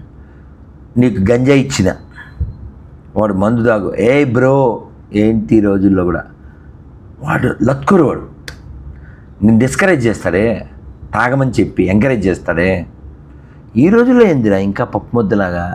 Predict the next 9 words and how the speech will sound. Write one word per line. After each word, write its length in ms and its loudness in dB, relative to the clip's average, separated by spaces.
"Come 200 0
on 60 0
bro, 220 2
enjoy, 440 2
eat, 480 2
ఎస్" 460 2
చెప్తాడే. 600 -6
వాడు 140 -2
దొంగ, 280 0